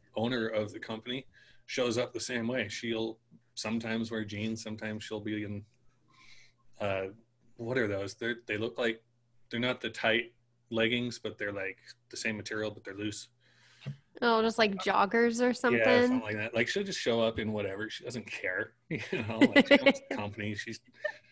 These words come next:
Speaker 1: she got her stuff. <laughs> You know, like,
Speaker 2: Aw.
Speaker 1: she doesn't, she doesn't even expect anything from them. So,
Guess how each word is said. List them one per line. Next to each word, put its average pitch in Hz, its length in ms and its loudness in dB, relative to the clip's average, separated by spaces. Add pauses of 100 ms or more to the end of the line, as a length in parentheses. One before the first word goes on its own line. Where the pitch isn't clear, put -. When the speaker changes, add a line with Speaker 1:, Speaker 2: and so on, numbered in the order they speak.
(160)
Speaker 1:
she - 140 -12
got 123 220 4
her 117 120 2
stuff. 101 540 -6
<laughs> - 40 -20 (300)
You 117 60 -8 (160)
know, - 280 -6 (120)
like, - 320 -8
Speaker 2:
Aw. 214 440 -2 (260)
Speaker 1:
she - 180 0
doesn't, 113 300 2 (680)
she 127 160 -4
doesn't 117 160 0
even 110 200 0
expect - 580 -4
anything 110 420 -4
from 104 160 -12
them. 104 380 -10
So, 104 320 -6